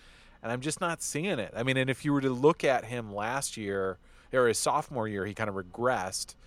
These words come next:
And then his third year, he did not start off well until they made that Amari Cooper trade. I thought this was an interesting stat line.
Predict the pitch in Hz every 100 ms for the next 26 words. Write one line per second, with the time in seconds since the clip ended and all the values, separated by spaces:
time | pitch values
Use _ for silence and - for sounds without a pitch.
0 | - - - - 123 123 120 107 110 98
1 | - 202 190 117 113 101 - 113 117 151
2 | 165 160 - 165 156 135 185 160 123 131
3 | 123 123 123 123 113 113 113 110 101 -
4 | - 120 - 98 95 - - - - 233
5 | 151 131 113 113 117 120 110 110 101 -
6 | 110 - 98 90 92